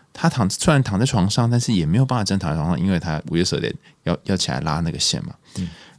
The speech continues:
Speaker 1: 这个线只要有人很经过，就会影响到他，所以看似是一个敏感的人，人，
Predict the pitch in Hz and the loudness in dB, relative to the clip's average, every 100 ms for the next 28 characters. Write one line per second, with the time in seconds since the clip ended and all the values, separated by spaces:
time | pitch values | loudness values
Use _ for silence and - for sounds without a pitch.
0 | - 170 160 123 - - 123 101 90 113 | -2 2 2 2 2 4 4 2 0 0
1 | 101 76 69 76 80 58 65 - 92 101 | 0 -2 -2 -2 -2 -2 -2 2 2 2
2 | - 98 104 - 95 57 80 90 - 76 | 0 -2 -2 -6 -6 -4 -4 -6 -8 -8
3 | - - - - - 151 120 - _ _ | -6 -6 -6 -8 0 2 2 0 _ _
4 | - 165 120 - 113 101 87 85 78 85 | 0 2 4 2 2 0 0 0 0 -2
5 | 78 - - - 127 - - 82 71 90 | -4 -6 -8 -10 -12 -6 -2 0 0 -4